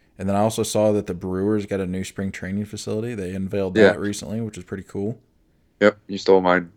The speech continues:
Speaker 2: Thank you. Appreciate that.
Speaker 1: <laughs>
Speaker 2: But it is, it is cool, uh, 'cause, like, it looked like the entrance as they're walking in, it's got all the, all their legends, all their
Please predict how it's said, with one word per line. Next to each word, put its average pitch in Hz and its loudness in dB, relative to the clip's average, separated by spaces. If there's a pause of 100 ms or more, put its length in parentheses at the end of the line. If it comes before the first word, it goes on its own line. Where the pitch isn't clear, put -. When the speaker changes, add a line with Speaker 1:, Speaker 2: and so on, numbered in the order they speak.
Speaker 2:
Thank 98 -4
you. 95 4
Appreciate 95 -4
that. 95 2 (400)
Speaker 1:
<laughs> - -8
Speaker 2:
But 123 10
it 127 10
is, 151 6 (240)
it 117 2
is 127 0
cool, 87 -2 (360)
uh, 87 2
'cause, - -10
like, 95 0
it 107 -4
looked 113 2
like 101 2
the 104 2
entrance 104 0
as 92 -6
they're 95 2
walking 90 4
in, 90 -2
it's 82 -10
got 87 2
all 82 4
the, 80 2 (200)
all 92 6
their 90 4
legends, 85 2
all 82 4
their 85 2